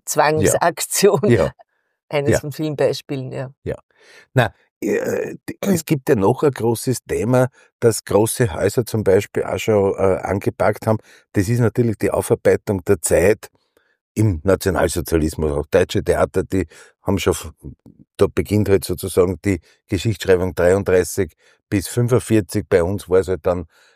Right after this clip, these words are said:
Speaker 2: ähm, ähm, Österreich intern vierunddreißig bis achtunddreißig, achtunddreißig bis fünfundvierzig.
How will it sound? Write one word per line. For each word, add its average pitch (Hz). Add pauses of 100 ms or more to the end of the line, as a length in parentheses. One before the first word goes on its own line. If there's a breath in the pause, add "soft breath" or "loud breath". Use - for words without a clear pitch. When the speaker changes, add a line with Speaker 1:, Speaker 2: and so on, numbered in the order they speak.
(140)
Speaker 2:
ähm, 87
ähm, 71 (480)
Österreich 82 (440)
intern 104
vierunddreißig 87
bis 90
achtunddreißig, 82
achtunddreißig 82 (400 loud breath)
bis 104
fünfundvierzig. 104